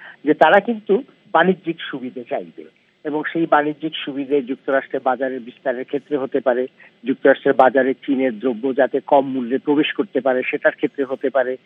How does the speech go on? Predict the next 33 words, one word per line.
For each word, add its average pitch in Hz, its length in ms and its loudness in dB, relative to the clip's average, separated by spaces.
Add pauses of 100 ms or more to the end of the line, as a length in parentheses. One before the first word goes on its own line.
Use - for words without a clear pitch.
(320)
যুক্তরাষ্ট্রের 185 600 6
বাণিজ্য 147 600 2 (300)
বা 143 120 2
যুক্তরাষ্ট্রের 156 680 -2
যে 151 60 -4
উৎপাদন 139 500 2
তার 147 240 4
কিছু 165 260 -6
কিছু 160 240 -10
চীনে 156 300 -6
চলে 156 320 0
আসুক 139 260 -4 (360)
সেটার 160 220 -4
ক্ষেত্রে 165 300 -10
হতে 147 260 -4
পারে। 135 260 -2 (300)
সুতরাং 214 320 -2
এই 208 120 4
আলোচনার 208 500 0 (200)
বিভিন্ন 185 320 0
মাত্রিকতা 143 640 0
আছে 139 200 -6
এবং 196 240 -4
আমার 156 200 4
মনে 151 240 -2
হয় 170 140 -4
যে 156 180 -6 (340)
উত্তর 143 280 0
কোরিয়ার 165 300 2 (100)
সঙ্গে 175 220 -2
নিরাপত্তাজনিত 151 840 0
আলোচনার 151 520 2
ক্ষেত্রেও 165 360 0